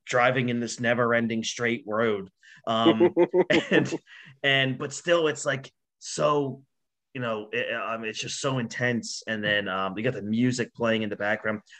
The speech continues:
Speaker 1: The music is so important to these movies. It's, like, not even, it should never be overstated how, how important the music is. It makes everything more grander. And it's, oh, I
Speaker 2: Mm-hmm.
Speaker 1: just, the, the first movie, man,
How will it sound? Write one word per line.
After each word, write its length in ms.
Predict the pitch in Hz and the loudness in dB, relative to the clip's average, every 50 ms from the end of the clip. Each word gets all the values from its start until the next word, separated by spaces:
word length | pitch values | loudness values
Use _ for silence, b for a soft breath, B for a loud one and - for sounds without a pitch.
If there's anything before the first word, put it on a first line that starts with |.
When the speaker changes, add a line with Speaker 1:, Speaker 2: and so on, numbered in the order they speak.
| b | b
Speaker 1:
The 100 | b 151 | b 2
music 560 | 135 131 135 147 175 208 202 254 247 247 247 - | 4 6 6 4 4 2 2 0 0 -2 -2 -2
is 240 | 117 117 113 - | -2 -2 -2 -4
so 560 | - - - 127 127 131 139 156 165 175 180 - _ _ | -6 -6 -2 0 2 4 4 4 4 2 -2 -6 _ _
important 680 | - 123 117 - - 139 135 135 135 120 113 98 - - | -6 -6 -4 -4 -2 0 0 0 0 -2 -6 -8 -8 -10
to 140 | - 123 113 | -8 -8 -4
these 300 | 98 117 117 123 113 113 | -2 0 0 0 0 0
movies. 640 | 113 113 113 110 98 98 95 92 92 - - - _ _ _ _ _ _ _ _ _ | 0 2 2 2 0 -2 -6 -6 -8 -10 -12 -18 _ _ _ _ _ _ _ _ _
It's, 200 | - 147 139 139 | 0 0 2 2
like, 200 | 151 131 135 117 | -2 -2 -2 -2
not 240 | 120 131 139 156 156 151 | 0 2 2 4 4 4
even, 400 | 147 139 131 139 127 123 113 117 | 2 0 0 -2 -4 -4 -6 -6
it 100 | 117 120 | -8 -6
should 220 | - - 147 127 | -6 -4 -4 -2
never 220 | 120 127 123 175 185 | 0 0 0 -2 -4
be 200 | - 160 117 98 | -4 -4 -2 0
overstated 720 | 107 120 113 113 107 - - - 98 101 101 101 92 90 - _ _ b b b b b | 0 0 0 -2 -6 -8 -8 -6 -6 -6 -6 -6 -8 -8 -10 _ _ b b b b b
how, 380 | - 120 113 107 107 107 - - | -2 0 2 2 0 -2 -4 -4
how 240 | 127 123 120 120 117 | 0 2 2 2 2
important 480 | 110 104 - 120 131 107 - 110 107 | 0 -2 -4 -4 -4 -4 -4 -4 -4
the 80 | 110 113 | -4 -4
music 400 | 107 104 110 107 110 107 101 104 | -2 -2 -4 -4 -4 -6 -6 -6
is. 160 | 101 98 117 | -8 -8 -8
It 100 | - - | -6 -4
makes 240 | 123 120 120 - - 139 | -4 -4 -4 -4 -2 0
everything 640 | 139 135 135 143 131 135 127 117 110 107 104 104 - _ _ _ - | 2 2 2 0 0 -2 -2 -4 -2 -2 -4 -8 -10 _ _ _ -4
more 320 | 123 127 123 117 113 - _ | 0 0 0 0 -2 -4 _
grander. 640 | - 113 110 113 113 110 107 107 101 92 90 87 - - | -8 -6 -4 -2 -2 -2 -2 -2 -2 -4 -4 -6 -6 -4
And 160 | 110 113 113 110 | -2 -2 -2 -2
it's, 340 | 107 104 107 - - - _ _ - | -2 -4 -6 -10 -18 -20 _ _ -6
oh, 160 | 120 117 107 | -4 -2 -2
I 40 | 107 117 | -2 -4
Speaker 2:
Mm-hmm. 80 | 95 | -4
Speaker 1:
just, 140 | 98 - - b b b b b b b b b - | -8 -14 -16 b b b b b b b b b -4
the, 180 | 113 104 98 - | -2 -2 -2 -4
the 80 | - 104 | -6 -6
first 400 | - - 156 160 156 135 - 127 | 0 2 4 4 4 4 2 2
movie, 240 | 127 127 117 113 | 2 2 2 2
man, 380 | 107 101 98 95 95 95 95 | 0 -2 -2 -4 -4 -6 -8